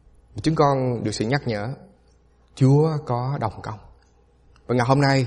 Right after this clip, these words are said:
khi chúng con muốn xây dựng một mối liên hệ với Chúa thì chúng con cần phải trở về với Chúa trước hết. Rồi với cộng đồng dân Chúa, ở trong gia đình chúng con phải trở lại làm hòa với nhau.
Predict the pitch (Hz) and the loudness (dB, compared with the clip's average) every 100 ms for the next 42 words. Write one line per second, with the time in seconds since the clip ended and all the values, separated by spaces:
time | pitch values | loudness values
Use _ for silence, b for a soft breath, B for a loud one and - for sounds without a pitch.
0 | 127 143 127 123 117 120 - b b b | -2 0 2 0 -2 -6 -16 b b b
1 | b 143 156 147 135 139 160 160 135 117 | b -4 2 4 6 6 4 2 2 2
2 | 104 - - _ _ - 101 - _ _ | -2 -10 -18 _ _ -20 -20 -20 _ _
3 | _ _ _ _ _ _ _ 117 123 143 | _ _ _ _ _ _ _ -6 2 4
4 | 170 131 113 104 123 139 143 156 - 127 | 6 4 2 0 0 2 0 0 -2 -4
5 | 135 120 113 101 104 98 110 98 104 92 | -2 -2 -4 -4 -6 -6 -6 -6 -6 -6
6 | 101 110 117 117 - 110 - _ _ _ | -8 -8 -8 -10 -10 -16 -18 _ _ _
7 | _ - b b b b _ - - _ | _ -20 b b b b _ -20 -20 _
8 | _ 110 113 107 131 120 110 104 113 120 | _ -4 -2 4 4 4 2 2 0 -2
9 | 117 127 147 - - - _ _ b b | 0 0 0 -4 -14 -20 _ _ b b
10 | b - 123 156 160 143 123 113 165 - | b -6 4 10 12 10 8 0 -4 -6
11 | - 135 127 120 123 117 107 104 104 107 | -6 -4 -4 -2 0 0 0 -4 -6 -8
12 | 98 107 117 110 | -8 -10 -10 -12